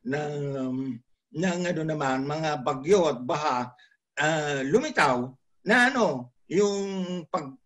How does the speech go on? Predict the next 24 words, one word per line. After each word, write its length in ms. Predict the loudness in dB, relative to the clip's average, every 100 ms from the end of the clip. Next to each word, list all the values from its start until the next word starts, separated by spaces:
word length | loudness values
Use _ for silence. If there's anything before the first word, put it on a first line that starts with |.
| _ -4
pag, 160 | -2 0
ah, 400 | 0 0 0 0
aalis 380 | 2 0 0 0
ng 160 | 0 2
pondo, 400 | 2 2 0 -2
pagbabawas 560 | -2 0 2 0 -2
ng 160 | -6 -4
pwesto 480 | -2 -2 -2 -4 -2
para, 320 | -2 -2 -6 -12 _ _ -2 0
ah, 140 | 2
ng, 200 | 0 -2 -4 -2
ah, 400 | -2 0 -2 -2 -8 _ _ _ _ -10 -8
ah, 160 | -8 -6 0
pondo, 480 | 0 0 -2 -6 -8
pag-aalis 560 | -6 -4 -4 -6 -8
ng 160 | -8 -8
pondo, 320 | -4 -4 -4
pagbabawas 560 | -8 -10 -6 -6 -4 -4
ng 160 | -6
pondo 320 | -4 -4 -2
para 240 | -2 -4 -6
sa 240 | -4 -4
natural 460 | -4 -6 -4 -6 -6
disaster. 580 | -4 -4 -4 -4 -6